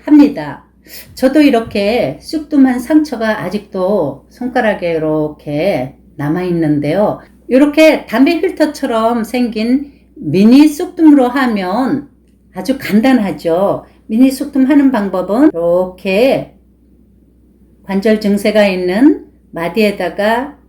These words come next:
이렇게 붙여주고, 이렇게 라이터로 불을 붙여주면 "어, 뜨거워서 도저히 못 참겠다." 싶으면 띄어서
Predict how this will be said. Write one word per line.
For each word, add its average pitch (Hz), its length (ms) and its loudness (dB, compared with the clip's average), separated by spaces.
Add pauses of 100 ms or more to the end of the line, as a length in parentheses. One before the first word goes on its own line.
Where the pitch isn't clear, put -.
(160)
이렇게 208 300 -8
붙여주고, 214 960 0
이렇게 208 760 -2 (280)
라이터로 208 580 -2
불을 190 360 -6
붙여주면 180 920 -4 (140)
"어, - 320 -8 (220)
뜨거워서 262 500 0
도저히 302 420 2
못 202 220 0
참겠다." 190 1000 -6
싶으면 254 1000 -2
띄어서 269 880 -4